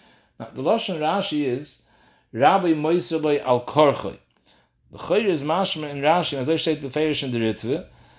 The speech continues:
that the Nidn over here is whether the Rabbi could force him to marry a Shifcha Kananis. So, Yesh Isha Banim, you could force him.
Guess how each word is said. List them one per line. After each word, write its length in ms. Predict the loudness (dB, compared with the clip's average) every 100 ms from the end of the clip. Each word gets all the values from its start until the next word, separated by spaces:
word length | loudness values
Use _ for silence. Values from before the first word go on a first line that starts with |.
| -20 _ -2
that 180 | 0 2
the 80 |
Nidn 260 | 2 2 2
over 160 | 2 4
here 160 | 2
is 340 | 4 2 2 2
whether 240 | 2 2
the 120 | 2
Rabbi 320 | 2 2 0
could 420 | -2 -2 -2 -2 -16
force 480 | -6 2 2 2
him 160 | -6 -8
to 80 | -6
marry 280 | -2 0 0
a 20 |
Shifcha 320 | -2 -6 -4
Kananis. 320 | 0 0 -2
So, 160 | -8 -2
Yesh 360 | 4 4 2 -2
Isha 400 | -2 -4 -4 -2
Banim, 640 | 2 2 2 0 -4 -8 _ _ _ -20
you 80 | -10
could 140 | -6
force 340 | 4 4 4
him. 80 | -4